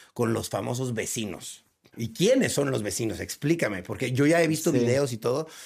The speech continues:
Speaker 1: pero para la gente que no sabe quiénes son tus vecinos, ¿de dónde sale la idea?
Speaker 2: Bueno, los vecinos eran, no todos, pero algunos eran seguidores míos de, de YouTube.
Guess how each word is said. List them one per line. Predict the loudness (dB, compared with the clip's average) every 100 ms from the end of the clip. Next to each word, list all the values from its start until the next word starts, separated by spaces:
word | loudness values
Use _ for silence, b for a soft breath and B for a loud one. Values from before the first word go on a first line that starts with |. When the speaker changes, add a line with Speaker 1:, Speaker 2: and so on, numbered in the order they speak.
| B B
Speaker 1:
pero | 0
para | 0
la | 2
gente | -2 -2
que |
no | -2
sabe | 0 0 -2
quiénes | -2 0 0 -2
son | -4 -4
tus | -4
vecinos, | -4 -2 -2 0
¿de |
dónde | -2 -2
sale | -4 -2
la | 0 0
idea? | 0 2 2 2 0 -4 _ -20 -20 _ -8
Speaker 2:
Bueno, | 0 2
los | 4 2
vecinos | 2 2 4 4 2 -2 _ _ _ _ 0
eran, | 2 4 2 -2 _ _ _ 2
no | 2 4
todos, | 4 4
pero | 4
algunos | 6 4 4
eran | 2 2
seguidores | 4 4 4 4
míos | 4 2
de, | 2 0 0
de | -2
YouTube. | 0 0 0